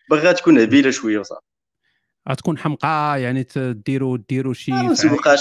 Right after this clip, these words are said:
Speaker 1: بح-، شوف، انا، انا نعطيك غير واحد ليكزومبل، هشام. كنت، كنت قبيله غادي بالطوموبيل،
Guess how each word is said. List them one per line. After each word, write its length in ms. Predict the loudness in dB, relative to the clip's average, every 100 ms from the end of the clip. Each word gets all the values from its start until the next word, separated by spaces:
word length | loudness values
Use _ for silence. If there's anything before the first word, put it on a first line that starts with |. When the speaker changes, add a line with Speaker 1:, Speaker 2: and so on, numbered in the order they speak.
| 0
Speaker 1:
بح-، 220 | 0 0
شوف، 240 | 2 0 4
انا، 200 | 4 4 0 -2 0 0
انا 120 | 0
نعطيك 300 | -2 -2 -2
غير 80 | 0
واحد 160 | 0
ليكزومبل، 320 | -2 -4 -8 -8
هشام. 300 | -12 -12 -14 _ _ _ -14
كنت، 180 | -8 -2
كنت 380 | -2 -2 -4 -6
قبيله 300 | -2 0 2
غادي 240 | 0 -2
بالطوموبيل، 520 | -6 -4 -4 -4 -6